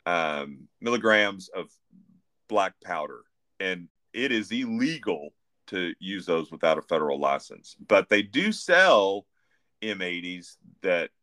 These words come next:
at fireworks stands, but they only have fifty milligrams of powder, or about one sixtieth as much as the military version.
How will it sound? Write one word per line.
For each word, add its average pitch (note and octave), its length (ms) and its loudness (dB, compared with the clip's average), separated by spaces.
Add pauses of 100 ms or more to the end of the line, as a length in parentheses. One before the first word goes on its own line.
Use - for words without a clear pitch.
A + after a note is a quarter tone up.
(160)
at - 180 -8
fireworks B2 480 2
stands, E2+ 300 -8
but - 160 -18
they C3 200 -2
only G#2 260 -6
have F2+ 220 -6
fifty - 840 -6
milligrams C2 560 -12
of - 100 -20
powder, G1+ 420 -10
or E2 120 2
about D#2+ 240 2
one G2+ 220 4
sixtieth - 680 -6 (140)
as D#2+ 180 -12
much D#2 280 -2
as C#2+ 140 -12
the C#2 80 -12
military C#2 500 -6
version. A1+ 280 -16